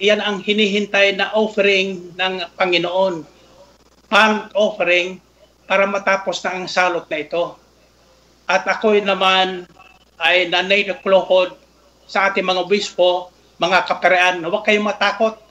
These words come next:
Buksan nyo na ang inyong mga simbahan. Makipag-unayan kayo sa ating mga nanunungkulan sa pamahalaan na ito ang kailangan natin. You know, this virus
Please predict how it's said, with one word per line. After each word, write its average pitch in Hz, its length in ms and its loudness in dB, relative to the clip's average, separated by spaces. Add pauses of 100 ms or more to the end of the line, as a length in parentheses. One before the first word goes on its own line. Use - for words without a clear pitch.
(420)
Buksan 214 460 -2
nyo 208 80 -2
na 208 320 0
ang 196 180 -4
inyong 202 380 -2
mga 196 100 -4
simbahan. 185 680 -2 (560)
Makipag-unayan 196 1200 2
kayo 185 480 2 (400)
sa 196 340 2
ating 190 300 -4
mga 180 560 -2 (240)
nanunungkulan 185 720 0
sa - 160 -12
pamahalaan 175 640 -2 (560)
na 196 80 6
ito 196 160 0
ang 190 160 0
kailangan 185 480 0
natin. 180 560 -2 (1040)
You 196 160 0
know, 185 560 2
this 185 320 -2
virus 160 1120 2